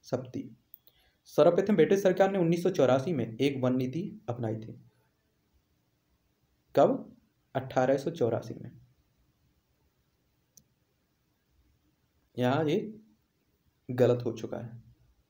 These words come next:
एक बार। अब इस तरह के मिसप्रिंट हो जाते हैं कई बार।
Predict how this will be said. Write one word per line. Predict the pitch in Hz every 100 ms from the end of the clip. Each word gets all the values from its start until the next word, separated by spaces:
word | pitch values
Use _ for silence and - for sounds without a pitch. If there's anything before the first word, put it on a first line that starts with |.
| _ _ _ _ -
एक | 123 123
बार। | 120 120 _ _ _ _ _ _ - - _ - -
अब | 123
इस | 139 135
तरह | 160 165
के | 165
मिसप्रिंट | 135 135 - 139 131
हो | 127
जाते | 123 113 117
हैं | 113
कई | 117 113
बार। | 110 110 -